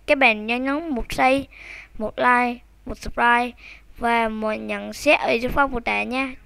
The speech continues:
Giờ bắt đầu nào. Giờ chúng ta, bài này chúng ta chỉ nói với delete nha các bạn. Ờ, được làm bởi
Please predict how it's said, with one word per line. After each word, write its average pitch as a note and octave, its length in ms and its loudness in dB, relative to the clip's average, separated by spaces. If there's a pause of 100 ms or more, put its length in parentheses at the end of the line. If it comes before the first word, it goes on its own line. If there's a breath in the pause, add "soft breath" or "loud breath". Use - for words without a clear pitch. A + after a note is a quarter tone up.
(500)
Giờ A3+ 500 0 (400)
bắt C#4 100 8
đầu C#4 160 10
nào. G#3+ 300 0 (1300 soft breath)
Giờ G#3+ 480 -4
chúng B3+ 140 -6
ta, C#4 120 6 (460)
bài A#3+ 340 4
này A3 320 -2
chúng B3+ 160 -8
ta C4+ 140 -2
chỉ A3+ 160 -18
nói B3 240 -8
với C#4+ 300 -6
delete A3 400 -4 (180)
nha A3+ 300 -2
các - 180 -4
bạn. G3+ 300 -4 (1700 soft breath)
Ờ, A3 220 -2
được G#3 240 -8
làm A3+ 280 0
bởi G#3 460 0